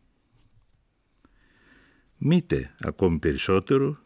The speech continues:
τα πρόσωπα του Θεοτοκόπουλου είναι παράλογα, επειδή δεν έχουν την ανατομία των σωμάτων που εξετάζουν οι γιατροί. Μήτε τα ποίηματα του Μαλαρμέ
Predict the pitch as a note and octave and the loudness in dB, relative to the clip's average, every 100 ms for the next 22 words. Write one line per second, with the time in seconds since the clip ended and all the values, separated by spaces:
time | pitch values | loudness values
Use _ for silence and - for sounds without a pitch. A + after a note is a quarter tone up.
0 | _ E2 - G2+ A2 F#2+ F#2+ - D#2 - | _ -6 0 0 0 -2 -2 -2 -6 -2
1 | D#2 D2 C#2+ - G#2+ - F2+ D#2+ A2 D#3+ | -2 -2 -4 2 2 2 -4 -2 -4 -6
2 | _ _ G2 F2+ - D2+ E2 D2+ D2+ E2 | _ _ -2 -2 -2 -2 -2 -2 -2 -4
3 | C#3+ - _ _ _ _ _ _ G2+ - | -6 -8 _ _ _ _ _ _ -4 0
4 | F2+ F#2 A#2+ A2+ - E2+ G2 A#2+ G2+ E2+ | -2 2 0 0 -6 -4 0 2 2 0
5 | - C#3 E3 F#3 _ _ - F2 E2+ F2 | -2 -4 -4 -6 _ _ -2 0 2 0
6 | E2+ - E2 G2+ B2 G#2+ E2 E2 - D#2+ | 0 -2 -2 0 2 0 -2 -4 -4 -2
7 | F2 G2 - A2+ A#2 - F#2 - F#2 D#2 | 0 0 -2 -4 -6 -4 -2 -2 -6 -2
8 | E2+ F2 F2 E2+ D2+ C#2+ - C2 - _ | -2 -2 -2 -2 -2 -4 -6 -10 -14 _
9 | _ _ _ _ _ _ _ _ _ _ | _ _ _ _ _ _ _ _ _ _
10 | _ _ _ - A#2+ C#3+ C#3+ - G#2 - | _ _ _ -2 0 2 0 0 0 2
11 | A2 G#2 F2 E2 D#2 D#2 D#2+ E2 D#2 D2+ | 2 2 0 -2 -4 -4 -2 -2 -4 -4
12 | E2 F2 C#2+ | -2 -2 -4